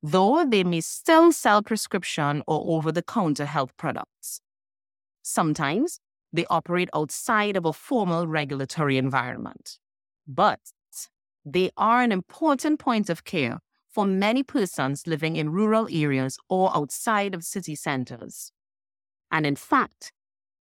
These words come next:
properly integrating them into the health system by providing training, standards,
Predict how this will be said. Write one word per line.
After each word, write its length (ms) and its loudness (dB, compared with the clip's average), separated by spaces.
properly 460 2
integrating 720 0
them 220 -2
into 280 6
the 100 0
health 260 0
system 580 -6
by 220 2
providing 640 0
training, 680 -2
standards, 760 -2